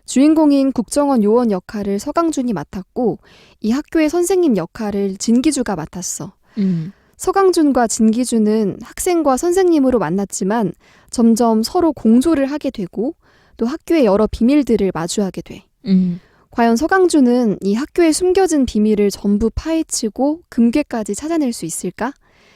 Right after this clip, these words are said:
Speaker 1: 엠비씨 드라마 언더커버 하이스쿨 일 화에서 육 화까지 리뷰해볼게. 첫 번째 키워드, 볼까 말까. 양이는 이 드라마 어떻게 봤어?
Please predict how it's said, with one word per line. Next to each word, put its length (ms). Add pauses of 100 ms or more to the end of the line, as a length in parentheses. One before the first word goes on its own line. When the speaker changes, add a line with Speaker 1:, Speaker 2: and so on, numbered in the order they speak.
(480)
Speaker 1:
엠비씨 340
드라마 420
언더커버 640
하이스쿨 760
일 160
화에서 320
육 140 (100)
화까지 500
리뷰해볼게. 720 (840)
첫 180
번째 260
키워드, 600
볼까 340
말까. 440 (720)
양이는 640 (120)
이 200
드라마 280
어떻게 300
봤어? 440